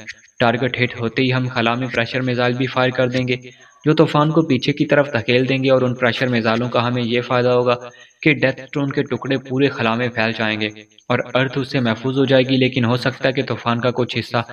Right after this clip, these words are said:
earth की तरफ आ जाए। अगर इस तूफान का रुख हमारी तरफ हुआ तो हम इस पर मजीद pressure मिसाइल बरसाकर उन, उस तूफान को फिजा में ही ख़त्म कर देंगे," martial rally ने कहा। "और अगर उस तूफान का रुख किसी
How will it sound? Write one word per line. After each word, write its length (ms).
earth 220
की 100
तरफ 300
आ 100
जाए। 240
अगर 180
इस 140
तूफान 360
का 120
रुख 220
हमारी 300
तरफ 320
हुआ 180
तो 160
हम 120
इस 100
पर 160
मजीद 380
pressure 280
मिसाइल 320
बरसाकर 500
उन, 140
उस 140
तूफान 340
को 140
फिजा 240
में 120
ही 60
ख़त्म 320
कर 180
देंगे," 300
martial 320
rally 260
ने 120
कहा। 420
"और 160
अगर 200
उस 180
तूफान 380
का 100
रुख 200
किसी 260